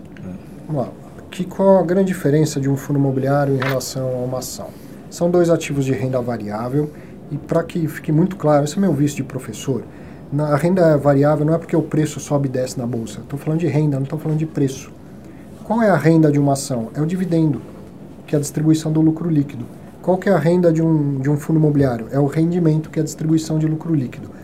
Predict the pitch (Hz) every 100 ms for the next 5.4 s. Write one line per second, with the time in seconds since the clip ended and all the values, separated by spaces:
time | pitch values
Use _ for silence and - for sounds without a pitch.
0 | - - - 262 254 208 214 226 196 175
1 | 170 151 156 156 147 131 113 143 208 -
2 | - 135 156 156 143 160 - 139 131 120
3 | 151 190 - - - - - - 147 139
4 | 175 185 185 185 180 180 175 180 160 165
5 | 165 175 147 117